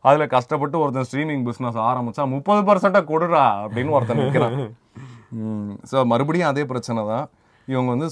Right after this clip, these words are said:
Speaker 1: Spotify வந்து சொல்றாங்க, "டேய், இதெல்லாம் வேலைக்கு ஆகாதுன்றான்." Apple வந்து, "நீ வேலைக்கு ஆக மாட்ட, வெளியே போடா" அப்படிங்கிறான்.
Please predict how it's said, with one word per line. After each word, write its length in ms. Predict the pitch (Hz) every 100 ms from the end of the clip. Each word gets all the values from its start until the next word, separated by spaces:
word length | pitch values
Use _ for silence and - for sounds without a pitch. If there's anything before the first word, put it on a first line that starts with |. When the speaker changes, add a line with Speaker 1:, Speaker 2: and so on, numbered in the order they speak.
| -
Speaker 1:
Spotify 440 | 139 165 156 151
வந்து 500 | 135 131 175 170 135 117 110 101
சொல்றாங்க, 540 | 117 135 117 135 165
"டேய், 180 | 131 139
இதெல்லாம் 600 | 131 117 110 107 110 135
வேலைக்கு 300 | 123 127 120
ஆகாதுன்றான்." 460 | 110 110 113 123 135
Apple 280 | 131 127
வந்து, 340 | 127 127 143 131
"நீ 180 | 127 175
வேலைக்கு 340 | 175 175 151
ஆக 180 | 131 123
மாட்ட, 80 | 120
வெளியே 220 | 117 139
போடா" 260 | 113 107
அப்படிங்கிறான். 380 | 104 101 101 101